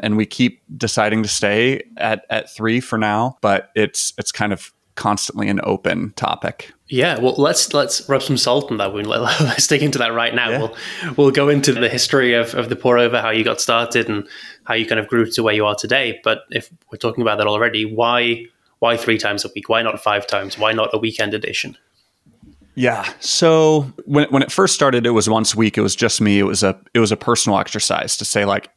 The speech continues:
Speaker 1: "Hey, I'm, I'm sick of not having news that I can kind of relate to." And then we moved to three times a week. And originally the decision was just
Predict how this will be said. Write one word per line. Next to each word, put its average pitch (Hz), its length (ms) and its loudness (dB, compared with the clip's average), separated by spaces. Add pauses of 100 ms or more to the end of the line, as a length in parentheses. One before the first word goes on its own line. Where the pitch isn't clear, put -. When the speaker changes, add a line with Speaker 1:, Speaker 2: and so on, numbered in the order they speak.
(120)
Speaker 1:
"Hey, 107 240 -2
I'm, 107 440 0 (560)
I'm 113 200 0
sick - 340 0
of 101 140 -2
not 98 260 0
having 98 260 -2
news 98 280 0
that 87 220 -2 (280)
I 95 200 -2 (220)
can 98 340 -4
kind - 240 -10
of - 80 -10
relate 104 400 -4
to." 76 320 -6
And 113 580 2
then 131 360 2
we 165 80 6
moved 135 240 4
to 113 60 -2
three 123 260 0
times 110 340 0
a 104 60 4
week. 98 400 -2 (180)
And 110 380 2 (640)
originally 131 420 4
the 104 100 4
decision 101 460 0
was 95 160 -2
just - 320 -2